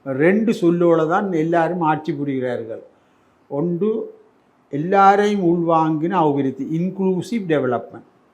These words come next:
ஒரு நாட்டுல ஆண்கள், பெண்கள், பல்வேறு இனப்பிரிவுகள், மதப்பிரிவுகள், ஆண், மற்றது மாற்றுத்திறனாளி, எல்லாரையும் உள்வாங்கின அபிவிருத்தி. ரெண்டாவது ஸ்-, ஸ்லோகன் வந்து,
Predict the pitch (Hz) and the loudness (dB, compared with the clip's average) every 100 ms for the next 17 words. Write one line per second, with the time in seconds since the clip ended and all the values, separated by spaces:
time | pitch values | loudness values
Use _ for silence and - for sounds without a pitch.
0 | _ _ _ _ _ 127 147 143 160 165 | _ _ _ _ _ -6 -2 -2 0 -2
1 | 202 240 - _ _ _ - 135 151 147 | -2 -6 -16 _ _ _ -6 -2 0 0
2 | 151 175 180 156 147 135 147 165 165 147 | 0 -2 0 -2 -2 -2 -2 -4 -2 -2
3 | 147 151 143 143 156 151 139 135 131 135 | -2 -4 -2 -2 -2 -2 -4 -4 -2 -2
4 | 160 170 160 151 147 151 135 139 135 131 | -2 -2 -6 -8 -4 -4 -4 -8 -6 -6
5 | 139 151 170 - _ _ _ - 139 147 | -6 -6 -8 -10 _ _ _ -4 0 0
6 | 143 135 139 143 139 143 139 139 139 _ | -2 -6 -6 -8 -4 -4 -4 -6 -10 _
7 | _ _ _ 139 139 147 151 135 139 139 | _ _ _ -8 0 0 0 -4 -4 -2
8 | 135 143 - 147 170 170 165 160 202 185 | -4 -6 -6 -4 0 2 2 0 -2 -2
9 | 165 156 151 143 147 170 139 120 113 - | -2 0 0 0 -2 -2 0 -2 -8 -6
10 | 190 135 - - _ _ _ _ _ _ | -4 -4 -6 -20 _ _ _ _ _ _
11 | _ - 131 170 202 208 208 208 202 208 | _ -12 -6 -4 4 6 6 4 2 2
12 | 190 - - - - - 135 - 165 170 | 4 2 -4 -12 -20 -18 -18 -4 2 4
13 | 147 147 131 123 120 143 226 262 - | 4 0 -2 -6 -6 -6 -6 -8 -14